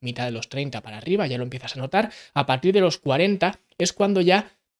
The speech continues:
la sarcopenia te arrasa. La sarcopenia, para el que no lo sepa, es la pérdida de masa muscular,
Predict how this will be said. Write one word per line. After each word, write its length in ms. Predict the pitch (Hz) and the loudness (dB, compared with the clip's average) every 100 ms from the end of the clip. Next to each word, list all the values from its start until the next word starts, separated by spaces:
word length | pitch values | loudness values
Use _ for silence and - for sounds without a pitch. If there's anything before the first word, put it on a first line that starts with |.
| - | 2
la 180 | 156 | 2
sarcopenia 720 | 147 151 151 147 165 175 202 202 | 4 0 0 0 2 4 2 2
te 120 | 156 | 0
arrasa. 460 | 135 151 175 - | 2 2 4 2
La 100 | 120 | 0
sarcopenia, 580 | 117 127 - 135 165 190 | -2 -4 -2 0 2 2
para 120 | 147 | 0
el 60 | 131 | -2
que 100 | 131 | -2
no 100 | 151 | -2
lo 80 | 156 | -2
sepa, 300 | 175 165 165 | -2 0 2
es 160 | 180 - - | 2 -2 -8
la 260 | 143 135 123 | -2 0 2
pérdida 380 | 151 160 139 117 | 2 2 2 -2
de 100 | 113 | -4
masa 280 | 123 - 139 | -4 -2 -2
muscular, 580 | 151 - 180 208 269 | -2 -2 2 2 2